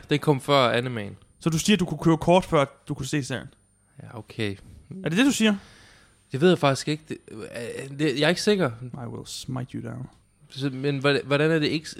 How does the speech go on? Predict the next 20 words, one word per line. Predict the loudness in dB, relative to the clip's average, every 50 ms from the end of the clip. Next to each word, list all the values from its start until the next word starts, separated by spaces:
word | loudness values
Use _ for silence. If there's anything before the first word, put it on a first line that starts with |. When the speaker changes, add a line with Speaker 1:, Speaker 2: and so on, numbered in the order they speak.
| -4
Speaker 1:
hvordan | 0 0 2 2 2
er |
det | 0 0 -2
ikke | -4 -4 -4 -6 -6
rigtigt? | -6 -6 -8 -12 -14 -14 -12
Fordi | -10 -10 -8 -8 -8
de, | -10 _ -14 -14 -14 -8 -6
jeg | -6 0
føler, | 2 4 4 4 2
de, | 0 -4 -8 -8 -10 -12 -8
de | -2 0 0 0
eksisterer | 0 -2 -6 -10 -4 0 2 4 4
afhængigt | 4 4 2 0 0 -2 -2 -2 -2
af | -4
hinanden. | -4 -4 -6 -8 -8 -10 -10 -8
Det | -8
er | -8
sådan | -6 -6 -8
et | -8
symbiotisk | -6 -6 -6 -6 -4 -2 -2 -2 -2 -2 -4 -8 -10 -8